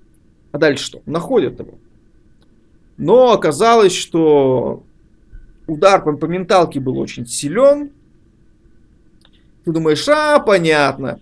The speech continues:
Щас раз за разом главный герой попытается выйти, его втянут обратно». И да, так и есть, говорят. Понимаете, у него там сильное повреждение, накачали, э, различными запрещёнными веществами, пусть пока приходит в себя.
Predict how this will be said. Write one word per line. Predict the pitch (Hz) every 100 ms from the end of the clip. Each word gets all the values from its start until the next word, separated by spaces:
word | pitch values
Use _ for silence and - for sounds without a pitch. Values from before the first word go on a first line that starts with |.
| _
Щас | - 294 294 285
раз | 240 233 196
за | 196
разом | 196 226 190 175
главный | 175 185 180
герой | 180 220 254
попытается | 247 - 302 - 185 156 - 254
выйти, | 269 311 - 320
его | 311 285
втянут | - 262 262 226 220
обратно». | 240 233 247 233 196 190 170 - 131 _ _ _ _ _ _ _ -
И |
да, | 156 147 208
так | 214 151 135
и |
есть, | 151 147
говорят. | 143 160 170
Понимаете, | - 285 240 175
у |
него | 175
там | 170 165 151 135 _ _
сильное | - 233 196 180
повреждение, | 170 160 160 147 202 247 240 214 196 165 - _ _ _ _ -
накачали, | 170 170 208 240 208 175
э, | 156 120 147
различными | 165 175 190 - 147
запрещёнными | 151 170 165 170 147 135
веществами, | 135 131 170 - 220 247 240 233 -
пусть | - 202
пока | 196 170
приходит | 147 - 147 143
в | -
себя. | 139 - -